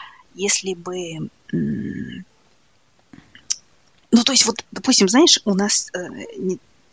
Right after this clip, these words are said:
э, соседи есть недалеко от нас. И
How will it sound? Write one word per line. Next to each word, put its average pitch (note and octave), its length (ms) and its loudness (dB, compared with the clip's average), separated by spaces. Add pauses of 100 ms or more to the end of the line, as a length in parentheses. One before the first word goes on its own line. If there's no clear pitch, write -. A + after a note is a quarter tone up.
(140)
э, G3 280 -8
соседи G3 500 -2
есть - 420 -8
недалеко D#3+ 560 -8
от - 100 -20
нас. - 260 -8 (1040)
И G3+ 280 -4